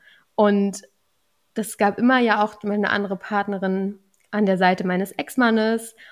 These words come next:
und jetzt auch ich habe einen Partner und das ist so, er ist in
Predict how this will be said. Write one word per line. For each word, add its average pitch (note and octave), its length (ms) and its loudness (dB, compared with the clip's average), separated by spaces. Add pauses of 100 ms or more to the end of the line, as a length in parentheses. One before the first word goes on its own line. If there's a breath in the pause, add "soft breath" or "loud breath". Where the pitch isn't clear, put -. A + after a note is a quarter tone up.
(160 loud breath)
und G3 420 0 (180)
jetzt G3+ 260 0 (120)
auch F3 180 -8
ich C4+ 200 0
habe B3 140 0
einen A#3 60 -8
Partner A3+ 340 0
und G3 80 -2
das G#3 140 -2
ist G#3 200 -4
so, G#3 320 4 (1120 soft breath)
er G#3 120 2
ist F#3+ 120 -6
in G3+ 260 2